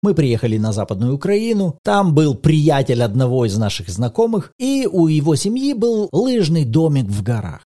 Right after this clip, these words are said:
И он должен был отвезти нас в этот лыжный домик. Мы молодые, беспечные, вот, и наши сборы под горой чуть-чуть затянулись, с закупками, с приготовлениями и так далее, но все равно мы решили подниматься.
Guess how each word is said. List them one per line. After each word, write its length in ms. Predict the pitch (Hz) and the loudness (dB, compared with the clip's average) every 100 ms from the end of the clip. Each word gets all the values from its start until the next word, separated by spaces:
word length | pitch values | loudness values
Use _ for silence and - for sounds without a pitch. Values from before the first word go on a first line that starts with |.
| _ _ _ - - | _ _ _ -16 -4
И 140 | 254 | 2
он 280 | 220 214 185 | 2 4 2
должен 380 | 170 190 151 135 | 2 2 2 2
был 220 | 151 135 - | 0 -2 -6
отвезти 600 | 147 143 147 131 - 214 | -6 -2 -2 -2 -2 -2
нас 180 | 165 120 | -2 0
в 60 | 123 | -2
этот 200 | - 98 | -2 -4
лыжный 320 | 117 101 117 | -2 0 0
домик. 400 | 160 185 82 - _ _ _ - - | 0 0 -4 -10 _ _ _ -20 -10
Мы 160 | 254 262 | -2 2
молодые, 540 | 202 175 175 175 262 | 2 4 2 -2 -4
беспечные, 760 | 214 196 - 240 247 - 208 196 | -2 -2 -4 -8 -6 -4 -4 -2
вот, 240 | 170 165 | -2 -2
и 60 | 190 | -2
наши 300 | 226 208 185 | -2 -2 -2
сборы 400 | 143 170 220 190 | -2 0 0 0
под 160 | 185 | -2
горой 260 | 160 175 180 | 0 2 0
чуть-чуть 340 | 165 156 170 | -2 -4 -4
затянулись, 680 | 127 180 220 262 277 226 - - | -2 -2 -2 -4 -2 -4 -6 -8
с 60 | 143 | -6
закупками, 720 | 113 170 180 269 - 202 196 | -2 -2 -4 -6 -4 -4 -4
с 100 | 175 | -4
приготовлениями 800 | - 151 165 220 240 247 214 185 | -4 -4 -4 -4 -2 -2 0 -2
и 20 | |
так 180 | 202 214 | -2 -2
далее, 280 | 269 262 233 | 0 0 -2
но 200 | 320 359 | -2 -2
все 160 | 208 285 | -2 -2
равно 260 | 269 277 | 0 2
мы 100 | 226 | 2
решили 380 | 180 160 208 208 | 0 0 0 -2
подниматься. 720 | 170 156 131 127 92 - - | 0 -2 0 -2 -2 -6 -12